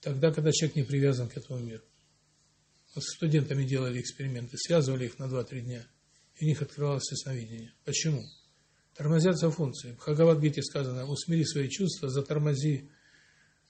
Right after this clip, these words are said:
все, так сказать, аспекты своих чувств, движения, и тогда ты познаешь Всевышнего". То есть тормозится сознание, открывается подсознание.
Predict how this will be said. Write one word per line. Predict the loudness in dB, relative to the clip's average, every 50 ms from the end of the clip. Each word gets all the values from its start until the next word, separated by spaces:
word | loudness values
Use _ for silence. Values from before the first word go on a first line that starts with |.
| _ _ _ -18 -14 -10
все, | -8 -2 0 2 2 2 2 2 0
так | -2 -4
сказать, | -6 -6 -8 -8 -6 -6
аспекты | -6 -4 -2 -2 -2 -2 -4 -6
своих | -6 -4 -4 -4 -4 -4
чувств, | -2 0 0 0 0 -2 -6
движения, | -6 -4 -2 -2 2 2 2 4 4 2 0 0
и | -2 -6
тогда | -6 -6 -6 -4 0 0 2 2 2 0
ты | -2 -6 -8 -8 -6
познаешь | -6 -8 -6 -4 -2 -2 -2 0 -2 -4 -6 -6 -12 -18 -20 -20 -20 _ -20 -20 -20 _ _ _ _ _ _ _ _ _ _
Всевышнего". | -8 -6 -4 -4 -4 -4 -6 -8 -10 -14 -14 -12
То | -4 -2 -2
есть | -2 -2 -6 -12 -20 _ _ _ _ _ _ _ _ _ _ _ _ _ _ _
тормозится | -8 -2 0 2 4 4 4 4 2 2 0 0
сознание, | 0 0 0 2 2 2 2 2 2 0 0
открывается | -2 -6 -8 -4 -2 0 2 2 2 0 -2 -6
подсознание. | -8 -6 -8 -6 -6 -4 -4 -4 -6 -8 -8 -12 -16 -20